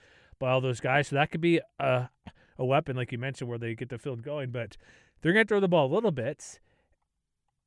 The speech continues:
But I, I do think the newness of the offense will be something Michigan, they'll be fast, but it could be like, "Oh, what was this play?" Because we know what, what Marion, Brendan Marion can do from at Howard, at Hawaii, at Texas last year, helping those guys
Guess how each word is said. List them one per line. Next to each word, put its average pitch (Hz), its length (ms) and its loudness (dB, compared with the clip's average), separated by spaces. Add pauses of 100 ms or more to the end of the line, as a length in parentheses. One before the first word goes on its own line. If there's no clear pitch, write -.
(120)
But 170 80 0
I, 170 160 4 (120)
I 170 60 4
do 190 160 2
think 175 220 0
the 139 300 -2
newness 160 460 -2
of 135 100 -2
the 127 80 -2
offense 139 380 -4
will 131 80 -6
be 123 320 -8 (120)
something 131 260 -6
Michigan, 123 580 -6
they'll 156 120 2
be 147 80 2
fast, 160 340 0
but 185 120 -4
it - 20 -6
could 208 120 -4
be 170 60 0
like, 117 140 -6
"Oh, 254 160 -2
what 135 260 -6
was 147 140 -2
this 196 160 -2
play?" 131 200 -4
Because 139 300 -4
we 139 120 -4
know 143 160 -2
what, 143 260 -4 (920)
what 123 280 -4
Marion, 127 680 -2 (200)
Brendan 131 240 -2
Marion 131 220 -2
can 123 100 -8
do 139 180 -4
from 107 360 -10 (160)
at 113 180 -8
Howard, 123 460 -2
at 113 180 -6 (360)
Hawaii, 123 540 -6
at 104 140 -12
Texas - 380 -6
last 120 240 -4
year, 123 80 -2
helping 120 200 -6
those 120 180 -6
guys 123 380 -6